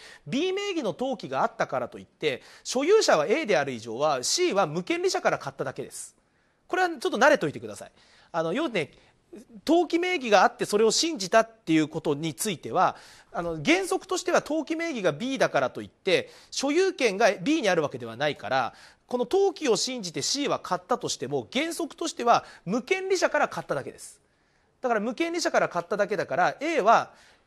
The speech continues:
Aから所有権を得ることは原則できません。いいですね。で、ただ、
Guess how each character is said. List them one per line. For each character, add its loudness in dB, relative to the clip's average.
A 2
か 4
ら 6
所 0
有 0
権 2
を 0
得 4
る -2
こ -6
と -4
は 4
原 0
則 -6
で -4
き -6
ま 4
せ -2
ん。 -4
い -20
い -8
で -8
す -10
ね。 -6
で、 2
た 2
だ、 6